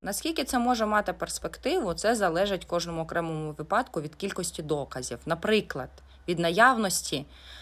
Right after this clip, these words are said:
відеофіксації того, як вам вручали повістку. Це вже справа буде серйозна. Тобто сплата вами штрафу єдиноразова сама по собі не може бути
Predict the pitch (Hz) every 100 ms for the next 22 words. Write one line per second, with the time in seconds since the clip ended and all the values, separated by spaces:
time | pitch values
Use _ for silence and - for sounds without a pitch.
0 | - - - 170 240 220 208 185 202 -
1 | - 170 160 - 151 - 220 254 170 151
2 | 156 185 165 151 - 160 156 - 127 120
3 | 110 - - - 170 226 214 175 - 143
4 | 160 151 147 147 - 139 120 143 - -
5 | - - - _ _ _ - 202 185 -
6 | 147 - 180 196 196 160 175 160 147 -
7 | - 175 156 - - - - _ _ _
8 | _ - 160 160 170 175 147 139 - 147
9 | - 165 165 147 156 - 269 214 160 196
10 | 185 147 143 139 143 -